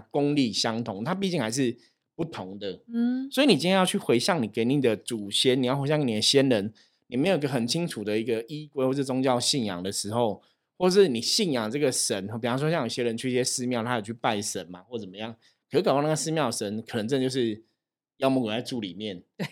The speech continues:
Speaker 1: 那你这样子连接也，也会有问题，你知道吗？
Speaker 2: 是啊，真的是
Speaker 1: 所以我们才说
Speaker 2: 没有保障。
Speaker 1: 对，为什么通灵人看世界，为什么要去跟大家录Podcast，每天分享这么多东西？就是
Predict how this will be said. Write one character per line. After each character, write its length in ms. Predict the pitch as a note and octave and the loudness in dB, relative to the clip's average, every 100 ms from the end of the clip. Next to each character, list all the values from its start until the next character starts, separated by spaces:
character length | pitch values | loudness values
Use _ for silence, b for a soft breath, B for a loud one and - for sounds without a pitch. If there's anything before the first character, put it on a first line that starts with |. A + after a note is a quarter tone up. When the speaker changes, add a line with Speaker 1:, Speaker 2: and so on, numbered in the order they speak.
| E3 | 2
Speaker 1:
那 140 | A#3+ | 6
你 100 | D#3 | 6
这 120 | C3 | 8
样 80 | G#3+ | 6
子 120 | C#3 | 6
连 240 | D3+ C3 D#3 | 2 2 2
接 240 | D#3 C#3+ | 4 4
也， 200 | C#3+ A2 | 2 -6
也 180 | A#2 C3 | -2 2
会 120 | F3+ | 8
有 80 | G3 | 8
问 240 | B2+ F3+ C3 | 8 4 2
题， 120 | A#2+ | -4
你 80 | G#2+ | -4
知 80 | B3 | -2
道 60 | |
吗？ 60 | B3+ | 2
Speaker 2:
是 60 | |
啊， 300 | A3 G3+ G3 | 2 2 2
真 220 | G#3 B3 A3+ | -2 -2 0
的 80 | |
是 20 | A3 | 2
Speaker 1:
所 80 | |
以 60 | E4 | 4
我 60 | G#3 | 4
们 80 | |
才 140 | D3+ E3+ | 4 2
说 260 | G3+ A3 | 4 2
Speaker 2:
没 100 | F#3+ | 2
有 80 | F#3 | -4
保 220 | F#3+ - | -4 -6
障。 340 | - G3+ F#3 D#3+ | -6 -6 -6 -2
Speaker 1:
对， 180 | D4 B3 | 6 8
为 100 | C4 | 8
什 100 | A#3+ | 4
么 80 | C#3+ | 0
通 120 | F#3+ | 2
灵 60 | F#3+ | 4
人 180 | C#3+ D3+ | 4 2
看 160 | D#3 F3 | 2 2
世 120 | E3+ | 4
界， 140 | F3+ | 4
为 80 | F3 | 4
什 100 | F3+ | 2
么 140 | G#2+ | 0
要 60 | G#2+ | 0
去 100 | D#3 | 0
跟 120 | D3 | 2
大 180 | C#3+ D3 | 4 4
家 60 | E3+ | 4
录 200 | E3 C#3+ | 4 4
Podcast， 440 | A#2 C3+ C3+ C3 | 0 0 2 4
每 140 | G#2+ G#2 | 2 2
天 180 | C3+ C3+ | 2 2
分 100 | D#3 | 0
享 160 | B2 | -2
这 80 | A2+ | -2
么 80 | A#2+ | 0
多 120 | B2 | 2
东 180 | A#2 B2 | 2 -2
西？ 140 | - | -2
就 80 | E3 | -2
是 260 | F#3+ G#3 | 2 0